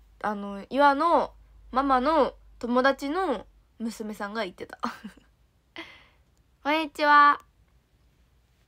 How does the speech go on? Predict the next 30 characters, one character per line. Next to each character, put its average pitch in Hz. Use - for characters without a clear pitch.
僕 269
も 254
部 233
活 262
で 311
指 -
定 311
校 302
推 311
薦 269
の 240
は 233
ず 226
で 254
し 262
た 226
が、 240
素 -
行 285
不 302
良 247
で 220
飛 226
ん 226
で、 226
え？ 285
<laughs> 587
マ 240
ジ 262
で？ 208